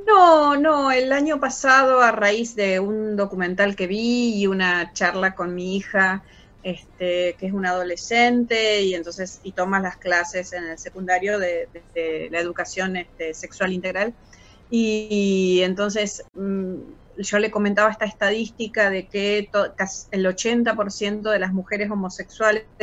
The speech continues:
llega al orgasmo, mientras que él, creo que es el veinte de las heterosexuales llega al orgasmo, y entonces ella me decía, claro, con una naturalidad, este, claro, lo que pasa, mamá, es que se, eh, tiene que ver con la fricción en el clítoris, así como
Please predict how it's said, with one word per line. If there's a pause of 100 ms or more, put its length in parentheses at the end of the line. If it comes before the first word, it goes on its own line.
(160)
llega
al
orgasmo, (400)
mientras
que
él,
creo
que
es
el
veinte
de
las
heterosexuales
llega
al
orgasmo,
y
entonces
ella
me
decía,
claro, (300)
con
una
naturalidad, (520)
este,
claro,
lo
que
pasa,
mamá,
es
que
se,
eh,
tiene
que
ver
con
la
fricción
en
el
clítoris,
así
como